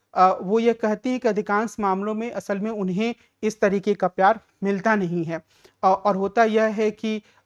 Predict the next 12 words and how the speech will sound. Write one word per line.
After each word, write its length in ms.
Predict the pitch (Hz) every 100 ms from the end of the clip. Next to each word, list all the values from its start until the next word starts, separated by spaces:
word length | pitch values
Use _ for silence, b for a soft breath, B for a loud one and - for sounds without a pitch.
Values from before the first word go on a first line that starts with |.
| 180
अ, 240 | 180 - 202
उनका 240 | 196 208
पति 260 | 196 185 214
उनके 300 | 196 185 185
साथ 180 | 202
भेदभाव 500 | 180 175 185 165 170
का 120 | 160 185
व्यवहार 360 | 175 170 160
करता 340 | 160 156 - 156
है। 160 | 165 _ _ _ -
ताराबाई 360 | 208 233 247
शिंदे, 440 | 247 233 220 247